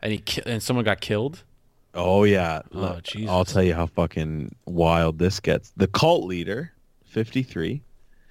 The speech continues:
Speaker 2: was found in bed with a woman, thirty-three. They were hand in hand and impaled from a modern crossbow.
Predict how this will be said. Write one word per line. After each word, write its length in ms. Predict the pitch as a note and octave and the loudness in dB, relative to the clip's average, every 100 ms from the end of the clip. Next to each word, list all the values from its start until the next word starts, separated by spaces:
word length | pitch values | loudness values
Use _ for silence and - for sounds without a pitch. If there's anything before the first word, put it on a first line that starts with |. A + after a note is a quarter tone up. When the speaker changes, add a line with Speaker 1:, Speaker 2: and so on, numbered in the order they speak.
| - _ | -20 _
Speaker 2:
was 200 | - G2+ | 0 0
found 340 | - B2+ B2 A2+ | 2 2 4 2
in 140 | A2+ | 2
bed 200 | G#2 A#2 | 2 4
with 140 | A#2 G#2+ | 4 2
a 60 | G2 | 0
woman, 380 | G2+ G#2 E2+ - - | 0 -2 -4 -8 -10
thirty-three. 680 | - A2 G#2+ F2 - D#2+ C#3+ - _ _ _ _ _ _ _ | 2 2 2 -2 -6 -8 -8 -10 _ _ _ _ _ _ _
They 140 | G2+ | 4
were 140 | G2+ F#2+ | 4 4
hand 400 | F#2+ A2 C3 C#3 | 2 2 2 2
in 100 | D3 | 2
hand 460 | A#2+ G2 F#2+ C3 - | 2 2 2 0 -2
and 180 | F#2+ F2+ _ _ _ _ _ - | -2 -2 _ _ _ _ _ 4
impaled 800 | C#3 C3 A#2 C3+ C#3 A2 G#2 A2 | 4 6 4 6 6 6 4 0
from 180 | G#2+ G#2 | 0 2
a 60 | |
modern 500 | G2 G2+ G#2 G2+ F#2+ | 4 4 4 2 0
crossbow. 720 | - F#2+ F#2+ G#2+ - C2+ G#1+ | -2 0 0 0 -4 -4 -4